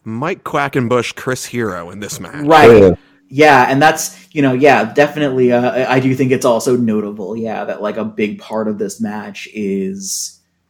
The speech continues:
Speaker 2: two guys who would go to form, like, the core conflict of,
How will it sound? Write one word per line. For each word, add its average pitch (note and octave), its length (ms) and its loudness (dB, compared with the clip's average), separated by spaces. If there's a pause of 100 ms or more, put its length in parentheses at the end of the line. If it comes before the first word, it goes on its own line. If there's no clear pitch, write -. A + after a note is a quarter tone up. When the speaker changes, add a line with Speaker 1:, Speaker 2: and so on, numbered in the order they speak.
(160)
Speaker 2:
two C3+ 240 0
guys A#2+ 360 2
who B2 100 -2
would A#2+ 100 0
go A#2+ 160 0
to A2+ 120 0
form, A2+ 680 -2
like, G#2 300 -8 (180)
the A3 320 -14 (160)
core B2 460 -2
conflict A2+ 580 -4
of, G2+ 520 -2